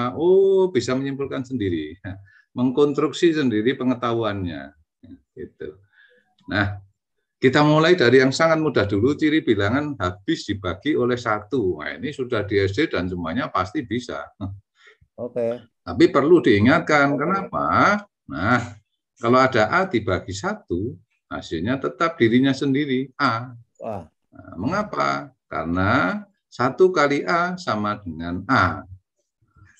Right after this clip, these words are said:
Speaker 1: Nah, oleh karena itu, setiap bilangan, setiap bilangan bulat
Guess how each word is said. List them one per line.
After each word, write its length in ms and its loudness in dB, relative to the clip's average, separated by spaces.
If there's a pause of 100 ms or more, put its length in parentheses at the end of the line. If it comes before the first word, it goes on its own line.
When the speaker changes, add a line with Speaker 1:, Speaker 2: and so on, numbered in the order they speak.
(180)
Speaker 1:
Nah, 460 -4
oleh 340 -2
karena 380 -2
itu, 760 4 (460)
setiap 560 0
bilangan, 720 -2 (300)
setiap 260 -8
bilangan 320 -2
bulat 480 -2